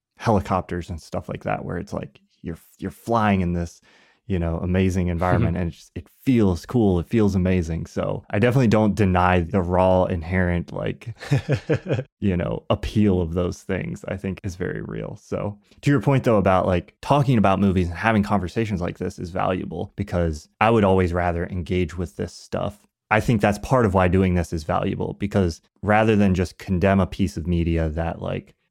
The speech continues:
Speaker 1: makes me feel conflicted or something like that, I would rather have people engage with it, engage with it myself, and then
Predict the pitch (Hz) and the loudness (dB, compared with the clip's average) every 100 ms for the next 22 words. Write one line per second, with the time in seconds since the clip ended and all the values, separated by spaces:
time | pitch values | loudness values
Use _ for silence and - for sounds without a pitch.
0 | _ - 90 - 95 87 - 87 - 87 | _ -2 -2 -2 0 0 0 -4 -4 -6
1 | 78 95 85 90 - - - 92 95 98 | -4 -4 -4 -6 -6 -8 -8 -8 -6 -6
2 | 101 101 - - _ _ 98 92 87 92 | -6 -4 -2 -4 _ _ 0 2 2 2
3 | 90 85 85 82 78 _ _ _ _ - | 2 2 -2 -4 -6 _ _ _ _ -4
4 | 110 104 - 107 101 90 87 95 90 80 | 0 0 2 0 2 2 2 2 2 0
5 | 85 - 85 82 - 104 90 101 98 92 | -4 -2 -4 -4 -4 -2 2 2 2 0
6 | 98 87 82 - 101 85 78 - - 90 | -2 -2 -4 -2 0 2 0 -4 -4 0
7 | 85 85 82 80 | 0 0 0 -4